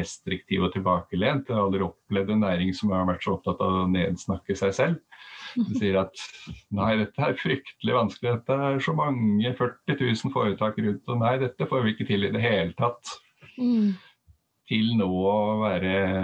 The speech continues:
Speaker 1: helt annerledes og langt foran, liksom, byggenæringens veikart mot tjue femti er jo superoffensivt.
Speaker 2: Mm.
Speaker 1: Eh, så det har vært en morsom, eh,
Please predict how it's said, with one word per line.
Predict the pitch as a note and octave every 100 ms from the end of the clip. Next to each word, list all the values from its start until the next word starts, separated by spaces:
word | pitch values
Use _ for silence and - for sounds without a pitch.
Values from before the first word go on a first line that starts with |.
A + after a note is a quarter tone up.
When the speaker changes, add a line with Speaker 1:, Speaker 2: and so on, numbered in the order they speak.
| G2 G2 - - - _ _ _
Speaker 1:
helt | - F#2+ G2 G2+
annerledes | A2 F2+ F2 F2+ F#2 -
og | G#2 G2 F#2+ F#2+ G2 -
langt | G#2+ F#2+ G2 F#2+
foran, | - G#2 F2+ F2 F2+ A#2 C3+ C3+ A2+ G#2+
liksom, | G2 G#2
byggenæringens | G2 F2+ F2 F2+ F2+ F#2 G2
veikart | F2+ E2+ F2 E2+
mot | F#2+
tjue | - F#2 E2+
femti | - E2+ - A#2+
er | F2+
jo | E2+
superoffensivt. | - E2 E2+ F#2+ F2+ G#2+ G2 - D3+ - - _ - -
Speaker 2:
Mm. | B3+ A#3+ G#3 F#3+ A3+ - _ _ _ _ _ _ _ -
Speaker 1:
Eh, | B2 A2+ A2 G#2+ G2+ G#2 G#2 - -
så | -
det | D3
har | E3
vært | D3+ E2
en | D3+
morsom, | - G#2 G2+ G#2
eh, | A2 G#2 G#2 G#2 G#2